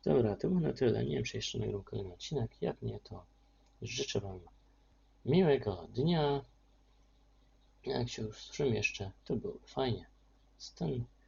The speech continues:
więc, więc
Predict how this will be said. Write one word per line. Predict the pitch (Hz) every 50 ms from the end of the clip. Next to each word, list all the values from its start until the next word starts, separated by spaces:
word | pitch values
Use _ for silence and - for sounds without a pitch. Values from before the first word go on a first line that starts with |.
| _ _ _ _ _ _ _ _ _ -
więc, | - - - - - - - - - - - - _ _ _ _ _ _ _ 311 320 311 285 - - 220 311 302 - 370 392 330 - - -
więc | 233 165 139 - - -